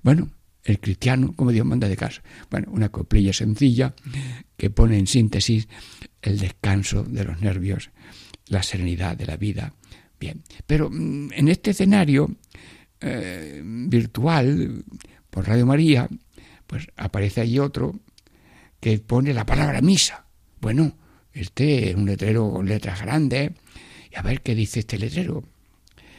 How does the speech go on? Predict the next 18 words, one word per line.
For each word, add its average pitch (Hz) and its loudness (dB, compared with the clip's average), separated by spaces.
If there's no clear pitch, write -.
Mm, 120 4
pero 110 4
antes 131 0
de 135 4
decir 123 2
el 120 4
contenido, 110 0
voy 123 0
a 117 0
contar 117 -2
que - -4
Praxedes 101 0
Fernández, 104 -2
una 101 0
viuda 98 0
de 92 -4
Mieres, 95 -4
Asturias, 101 -2